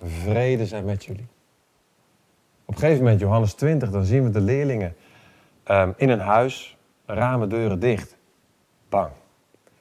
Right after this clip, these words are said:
Dan komt Jezus, verschijnt in hun midden en Jezus zegt, "Vrede zij met jullie." En, en dat is het, het derde, dat, dat wij de kracht van Pasen op maandag kunnen leven. In het gewone leven van elke dag.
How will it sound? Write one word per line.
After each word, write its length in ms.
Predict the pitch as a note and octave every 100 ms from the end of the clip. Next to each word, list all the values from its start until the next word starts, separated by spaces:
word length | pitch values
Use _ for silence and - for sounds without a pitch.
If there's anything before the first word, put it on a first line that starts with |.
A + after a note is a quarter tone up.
| _ _
Dan 120 | -
komt 240 | E2+ D#3+ C#3+
Jezus, 520 | C#3+ D3 C3 C#3 -
verschijnt 500 | - F#2+ C#3 D3 D3
in 120 | C3+
hun 160 | G#2+ G#2+
midden 380 | B2 C3+ C#3+ C#3+ - _
en 100 | G2+
Jezus 280 | G#2+ A2 G2
zegt, 440 | A2+ G#2 F2+ - _ _ _ _ _ _ _
"Vrede 720 | - F2 G2+ G#2 C3+ C#3 A#2+
zij 180 | A2 G2+
met 220 | G#2 G2
jullie." 260 | F2+ - _ _ _ _ _ _ _ _ _ _ _ - - _
En, 180 | D3 -
en 140 | A#2+
dat 180 | C3 C#3
is 100 | A2+
het, 220 | G#2+ - _ _
het 200 | A2 G2
derde, 280 | B2 C#3 A2+
dat, 340 | F2+ G2 F2 - _ _
dat 140 | - A2+
wij 120 | G#2+
de 100 | F2+
kracht 420 | - - D#3 D#3
van 240 | - G2 F2
Pasen 640 | C3+ D3 C#3+ - C#3+ D#3 _
op 180 | G#2+ F2
maandag 680 | A2+ A#2+ G#2 E2+ - - _ _
kunnen 280 | - C3+ C#3
leven. 440 | B2 G#2+ E2+ - - _ _ _ _ _ -
In 80 |
het 100 | G2+
gewone 400 | E2+ G2+ A#2 C3+
leven 260 | A#2 A#2+ A2
van 120 | G#2+
elke 240 | G#2+ G#2 F2
dag. 300 | D#2+ D#2